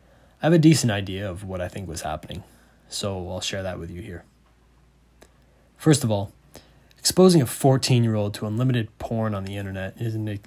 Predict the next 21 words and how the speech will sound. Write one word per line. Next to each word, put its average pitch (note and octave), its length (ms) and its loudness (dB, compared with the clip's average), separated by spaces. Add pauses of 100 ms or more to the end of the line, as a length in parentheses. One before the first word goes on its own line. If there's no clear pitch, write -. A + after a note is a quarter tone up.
(140)
experiment B2 640 4
that A2 140 0
is G#2+ 140 -4
likely B2+ 360 2
to A#2 80 2
go G#2 140 0
very G#2+ 560 0
poorly. - 480 -14 (1200)
Watching B2+ 340 4
porn A#2 340 2
and G2+ 160 -2
masturbating G#2 540 -4
on G2 80 -6
a F#2+ 60 -6
daily G2 320 -6
basis, F2+ 680 -6
especially A2+ 520 -4
during G#2+ 240 -4
those G#2 160 -8
formative G#2 420 -8
years, F#2+ 400 -10